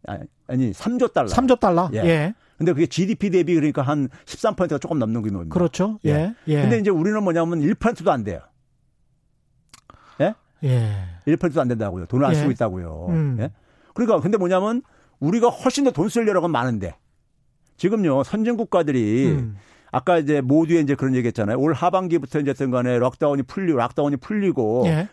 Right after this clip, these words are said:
Speaker 1: 경기가 회복된다는 걸 전제로 해가지고 계산한 수치가요.
Speaker 2: 예.
Speaker 1: 올해 선진국 평균 국가 부채가 지디피 대비 한 이십이 퍼센트 포인트가 증가할 걸로 예상을 해요.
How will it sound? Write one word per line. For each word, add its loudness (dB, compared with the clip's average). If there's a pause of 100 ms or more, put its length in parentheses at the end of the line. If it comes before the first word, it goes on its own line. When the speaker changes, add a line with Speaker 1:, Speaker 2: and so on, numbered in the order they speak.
Speaker 1:
경기가 0
회복된다는 -2
걸 0
전제로 0
해가지고 2 (280)
계산한 0
수치가요. -2
Speaker 2:
예. -2 (100)
Speaker 1:
올해 4
선진국 -4
평균 -4 (120)
국가 -2
부채가 -2
지디피 -2
대비 0
한 -4
이십이 -4
퍼센트 -4
포인트가 -4
증가할 0
걸로 -6
예상을 -10
해요. -16